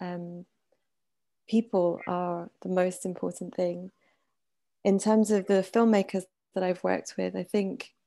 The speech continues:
you filmmake it well, documentary in particular, you, you might know where it starts, but you just have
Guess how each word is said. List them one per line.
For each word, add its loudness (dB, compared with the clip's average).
you -2
filmmake 6
it -2
well, 2
documentary 2
in 0
particular, -4
you, -2
you -4
might 2
know 4
where 2
it -2
starts, 0
but -6
you -2
just -4
have -8